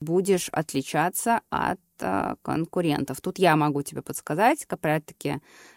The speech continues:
а, задав тебе несколько вопросов относительно твоего бэкграунда и зная твою точку приложения усилий, выделя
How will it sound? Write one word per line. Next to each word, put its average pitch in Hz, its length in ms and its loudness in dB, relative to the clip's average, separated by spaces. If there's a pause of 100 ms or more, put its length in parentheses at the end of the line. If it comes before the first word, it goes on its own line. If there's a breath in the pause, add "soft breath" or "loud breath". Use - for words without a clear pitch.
(120 soft breath)
а, 151 100 2
задав 160 260 4
тебе 143 180 -2
несколько 156 380 0
вопросов 147 440 -2
относительно 139 720 -2
твоего 156 200 0
бэкграунда 139 520 0
и 170 200 0
зная 160 680 4
твою 156 320 0
точку - 360 -6
приложения 135 540 -4
усилий, 254 480 0
выделя 147 500 0